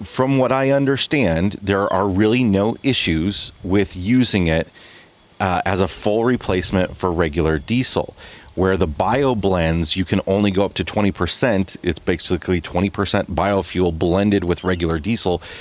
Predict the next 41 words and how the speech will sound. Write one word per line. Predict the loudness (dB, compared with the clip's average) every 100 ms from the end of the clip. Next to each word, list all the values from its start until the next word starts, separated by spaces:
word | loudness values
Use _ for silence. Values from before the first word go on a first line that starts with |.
| -18 -6
That's | -4 0
because | 0 0 2
that's | 0 0
all | 0
the | 0 2
engine | 2 2 2 2 0
and | -2 0
the |
emission | 2 2 2 0 0
system | 0 0 0 0 0 0
in | 2 4 2 -2 -18 -10
the | -8
truck | -2 0 0 0
or | 0 2
the, | 0 0 -2 -6 -6
the | -2
motorhome | 0 0 0 0 0 -2 -4
can | -6
handle. | -6 -2 0 0 -2 -6 -12 -16 -20 -18 -18 -14 -12 -2
The | 0
renewable | 2 4 4 4 2 2 0 0
diesel | 0 2 2 2 0 -4 -10 -18 -8
should | -4 -2 0
not | 0 -2 0
be | 0
a | 0
problem | 0 0 2 2
whatsoever. | 0 0 0 0 0 -2 -2
And | -2 0
the | 0
reason | 0 0 0 2 0 2
that | -2 0
it's, | -4 -2
it's | -8 -4
not | -4 -2
just | -2 -2 -6
a |
California | -4 -2 0 0 0 0
thing, | 0 0
the | 0
reason | 0 0 2 -2